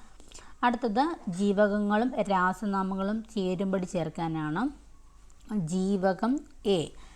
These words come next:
ജീവ-, ഇപ്പൊ കൊടുത്ത് ഇതിൽ കറക്റ്റായിട്ടുള്ളത് ഏതാണ്? ഓപ്ഷനിൽ നിന്ന് ചോദിച്ച് നോക്കുവാണെങ്കിൽ നാലാണ്. അപ്പം ജീവകം എയുടേത്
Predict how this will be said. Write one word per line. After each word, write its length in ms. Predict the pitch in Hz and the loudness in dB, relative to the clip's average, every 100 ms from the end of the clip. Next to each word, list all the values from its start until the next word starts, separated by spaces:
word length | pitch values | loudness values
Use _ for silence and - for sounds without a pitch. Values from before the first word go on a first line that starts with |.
| - - - - | -20 -20 -20 -4
ജീവ-, 360 | 220 208 202 - | 0 2 2 -2
ഇപ്പൊ 300 | 190 226 214 | 0 2 2
കൊടുത്ത് 360 | 208 190 196 208 196 202 | 0 -2 -2 -2 -2 0
ഇതിൽ 320 | 214 226 220 220 | 2 2 2 2
കറക്റ്റായിട്ടുള്ളത് 640 | 190 - 226 202 190 180 | 0 0 -2 0 -2 -2
ഏതാണ്? 340 | 180 175 170 180 165 - - 190 | -2 -2 -2 -2 -6 -18 -12 -4
ഓപ്ഷനിൽ 380 | 185 - 196 190 | -4 -2 -4 -2
നിന്ന് 140 | 190 | -2
ചോദിച്ച് 180 | 170 165 | -4 -6
നോക്കുവാണെങ്കിൽ 760 | 175 170 170 160 170 156 185 294 - - - - - - - - - - - - - | -8 -4 -2 -2 -4 -4 -4 -4 -8 -20 -20 -20 -20 -20 -20 -20 -20 -20 -20 -20 -2
നാലാണ്. 380 | 233 220 185 147 | 4 6 6 0
അപ്പം 300 | - 107 262 220 170 | -4 -6 -6 -6 -4
ജീവകം 720 | 190 202 214 202 208 240 302 - - - - - - - - - - - - - - - - - - - 208 | 0 2 2 2 2 2 -2 -4 -18 -20 -20 -20 -20 -20 -20 -20 -20 -20 -20 -20 -20 -20 -20 -20 -20 -8 0
എയുടേത് 580 | 208 208 202 220 214 | 2 4 2 2 0